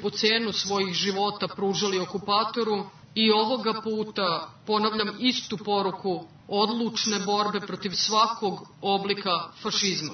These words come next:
koja je jednako važna bila tada, kao i danas i kao što će biti zauvek. Ovde su svojim životima stradali junaci, odbranili i nas, i moju generaciju,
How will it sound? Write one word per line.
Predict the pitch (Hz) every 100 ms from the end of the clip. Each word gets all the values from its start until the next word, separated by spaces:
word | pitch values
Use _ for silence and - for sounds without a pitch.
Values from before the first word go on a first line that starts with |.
| - - -
koja | - 202
je | 196
jednako | 220 226 233 233 220 196 180 180
važna | 180 196 196 202 196 165
bila | 180 165 156
tada, | 190 185 214 247 247 233 - - - -
kao | - 185 180
i | 165
danas | 185 208 226 226 220 - - - - -
i | 190
kao | 208 196
što | - 202
će | 208
biti | 185 190 185
zauvek. | 175 160 127 131 151 - - - - -
Ovde | 214 226 -
su | 277
svojim | - 233 247 240
životima | 240 220 214 214 262 226 202 190 - -
stradali | - - 220 214 208 233 202 196
junaci, | 208 202 214 220 226
odbranili | 190 208 214 220 226 220 214 208 - -
i | 226 226
nas, | 226 214 139 139 - - - - - - - -
i | 220
moju | 208 214 202 170
generaciju, | 190 175 175 165 165 - 175 156